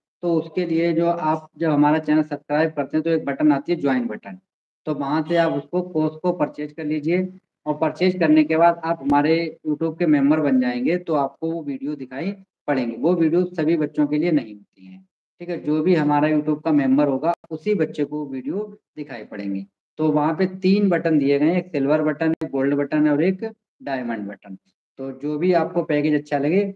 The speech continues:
वहाँ से आप लोग उसको पेमेंट करके आप हमसे जुड़ सकते हैं। और जितना भी होगा, मैं आपको जितना भी सामग्री मेरे पास होगी, मैं आपको पूरी, पूरी प्रोवाइड कराने की कोशिश करूँगा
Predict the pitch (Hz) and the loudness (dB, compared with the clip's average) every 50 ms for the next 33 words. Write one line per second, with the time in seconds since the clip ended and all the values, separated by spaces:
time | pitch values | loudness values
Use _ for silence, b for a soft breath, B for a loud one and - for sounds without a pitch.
0 | _ - 120 120 123 131 127 139 135 127 127 127 127 131 127 127 127 - - - | _ -10 -8 -4 -4 -4 -2 0 0 0 0 0 0 -2 -2 -4 -10 -12 -6 -4
1 | 131 127 127 127 127 - _ - 143 135 135 139 143 143 143 135 131 - - 156 | -2 0 -2 -2 -4 -8 _ -4 0 2 4 4 4 4 2 0 -4 -2 0 0
2 | 143 135 127 120 110 - - - 214 240 - - _ _ _ _ - - 143 160 | 0 0 0 -4 -8 -8 -2 -2 -2 -2 -2 -8 _ _ _ _ -4 0 2 2
3 | 156 156 165 160 - - 175 160 160 170 180 180 - _ _ _ _ _ _ _ | 2 2 -2 -4 -2 -2 0 2 2 2 0 -4 -6 _ _ _ _ _ _ _
4 | - 143 143 147 147 151 151 156 160 156 156 - - _ _ _ _ _ - - | -2 2 2 4 4 4 4 4 2 0 0 -4 -18 _ _ _ _ _ -6 -6
5 | 151 147 165 185 202 208 202 196 165 160 160 143 165 175 180 175 165 160 156 156 | -4 0 2 2 4 4 4 4 4 4 4 4 6 4 4 6 4 2 2 2
6 | 156 156 - 165 170 170 165 165 - - - _ _ - - 147 147 - 170 180 | 0 -2 -4 -2 -2 -2 -2 -4 -6 -12 -20 _ _ -10 -6 -6 -4 -2 0 0
7 | 185 180 175 175 170 175 175 180 175 - - - _ _ _ _ _ _ _ _ | 2 2 2 2 2 2 2 0 -2 -4 -12 -20 _ _ _ _ _ _ _ _
8 | - - 151 147 151 147 143 160 175 170 160 156 156 156 156 160 160 151 147 147 | -2 0 2 4 4 4 4 4 4 4 4 4 4 2 0 0 -2 0 0 0
9 | 147 175 175 165 156 151 151 147 - - - - - 165 170 185 196 185 170 160 | 0 2 2 4 4 4 2 0 -2 -6 -6 -4 -2 2 4 4 4 4 2 0
10 | 156 160 156 - 147 143 139 139 143 135 135 139 131 131 127 127 127 123 - 190 | 0 0 0 0 0 0 0 0 -2 -2 -2 -2 -2 0 0 0 0 0 0 -2
11 | 214 202 196 - _ _ _ _ - 151 143 143 - 175 - - 170 160 165 170 | -2 -2 -4 -14 _ _ _ _ -4 -2 -2 -2 -4 -8 -14 -10 -8 -4 -4 -2
12 | 170 175 175 | 0 0 0